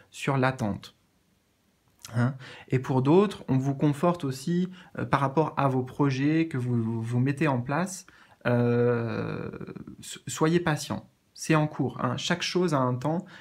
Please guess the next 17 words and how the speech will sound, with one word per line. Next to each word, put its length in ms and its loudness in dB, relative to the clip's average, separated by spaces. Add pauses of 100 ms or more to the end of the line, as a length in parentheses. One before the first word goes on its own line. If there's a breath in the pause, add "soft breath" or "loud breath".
(240 loud breath)
Et 100 2
là, 280 4 (340 loud breath)
euh, 880 2 (260)
c'est 240 0
le 140 -2
temps, 380 2
c'est 160 -2
le 140 2
temps 180 2
pour 240 -4
vous 300 -2
de, 680 0 (3250 loud breath)
de 180 6
travailler 1040 4 (440)
activement, 1040 2
mais, 420 2 (100)
euh, 680 0